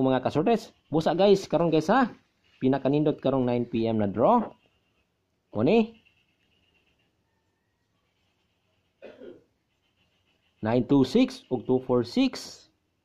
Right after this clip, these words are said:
And mo ni atong upat ka combination number para,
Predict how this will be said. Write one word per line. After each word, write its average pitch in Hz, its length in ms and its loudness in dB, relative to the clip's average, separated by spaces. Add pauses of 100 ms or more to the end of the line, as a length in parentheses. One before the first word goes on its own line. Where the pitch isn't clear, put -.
(760)
And 262 400 2 (4000)
mo 120 160 0
ni 135 80 2
atong 123 320 -2
upat 175 400 -2
ka 165 80 -2
combination 147 480 0
number 123 320 0
para, 113 560 -2